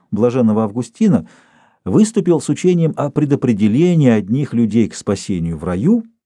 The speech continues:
а других к осуждению в аду, вне зависимости от их поступков, а по предвидению Божию, в силу его всеведения. Это мнение было вполне логично, но абсурдно,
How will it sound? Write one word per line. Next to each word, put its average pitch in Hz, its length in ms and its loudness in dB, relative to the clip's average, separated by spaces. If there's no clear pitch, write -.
а 117 140 0
других 131 520 0
к - 80 -4
осуждению 160 720 2
в 110 80 -2
аду, 107 400 -2
вне 143 360 4
зависимости 196 520 0
от 139 120 -2
их 165 100 -6
поступков, - 640 -6
а 120 160 0
по 156 120 -2
предвидению 160 800 2
Божию, 92 480 -2
в - 80 -18
силу 208 340 0
его 175 260 2
всеведения. 85 760 -2
Это 190 180 0
мнение 185 300 4
было 180 160 4
вполне 175 320 0
логично, 170 480 0
но 123 140 4
абсурдно, 78 640 -6